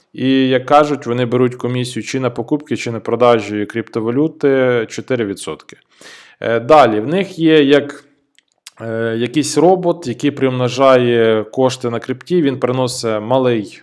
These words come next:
прибуток, але стабільно на протязі довгого часу вони, е, я так розумію, приймають кошти в них як хедж-фонд, приймають кошти як довірительне управління і виплачують своїм клієнтам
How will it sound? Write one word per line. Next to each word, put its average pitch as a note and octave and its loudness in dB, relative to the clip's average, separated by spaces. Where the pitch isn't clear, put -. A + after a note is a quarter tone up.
прибуток, F3 -4
але C3+ 2
стабільно D#3+ -4
на B2+ -2
протязі B2 -4
довгого A#2+ 0
часу D#3 0
вони, C3 -6
е, A2 -4
я B2 2
так - -6
розумію, A#2+ -6
приймають B2+ -2
кошти B2 -4
в A2 -8
них A2+ -8
як A#2 -8
хедж-фонд, D#3 -4
приймають B2+ -4
кошти B2 -6
як G#2+ -4
довірительне A2+ -6
управління E3 -6
і D3 -2
виплачують B2+ 0
своїм A#2+ -10
клієнтам D3+ -6